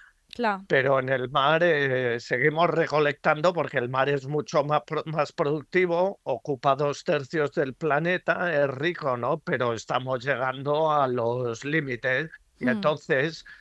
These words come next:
Speaker 2: la pesca artesanal, que es muy importante, que es parte de la cultura de nuestra forma de vivir mediterránea, pues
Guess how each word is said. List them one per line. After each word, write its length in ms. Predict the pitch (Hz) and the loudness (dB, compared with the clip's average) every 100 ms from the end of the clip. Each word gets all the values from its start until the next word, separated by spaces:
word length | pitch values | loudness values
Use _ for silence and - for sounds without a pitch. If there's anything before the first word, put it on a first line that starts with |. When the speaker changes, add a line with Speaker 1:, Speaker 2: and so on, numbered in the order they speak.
| _ | _
Speaker 2:
la 280 | - 117 117 | -6 -2 -2
pesca 380 | - 147 - - | 0 -2 0 -2
artesanal, 1000 | 147 127 156 131 170 143 156 156 156 175 _ | -2 0 -2 0 -2 0 0 2 0 -4 _
que 160 | 165 175 | 0 0
es 200 | 143 175 | 0 -8
muy 460 | 147 151 156 180 190 | -4 -2 2 4 4
importante, 920 | 160 - 120 - 175 208 170 139 117 | 2 -2 -4 2 2 2 0 0 0
que 520 | - 131 123 131 110 _ | 0 2 2 0 -2 _
es 360 | 139 135 - _ | -4 -4 -8 _
parte 380 | 160 160 - 170 | 2 2 0 2
de 140 | 165 | 2
la 380 | 147 131 131 127 | 4 4 2 -4
cultura 720 | - 131 110 _ 175 208 190 147 | -2 0 -2 _ 2 6 4 4
de 180 | 135 | -2
nuestra 600 | 135 123 - - 131 135 | 0 -2 -2 0 4 2
forma 380 | - 156 147 175 | 2 -2 0 2
de 60 | 165 | 2
vivir 340 | 165 151 151 | 2 0 -2
mediterránea, 1000 | 151 156 156 156 156 151 165 160 160 160 - - - - _ _ | 0 0 -2 0 0 2 0 2 0 0 -2 -12 -16 -18 _ _
pues 680 | 135 123 123 120 120 117 | 0 2 4 2 0 -4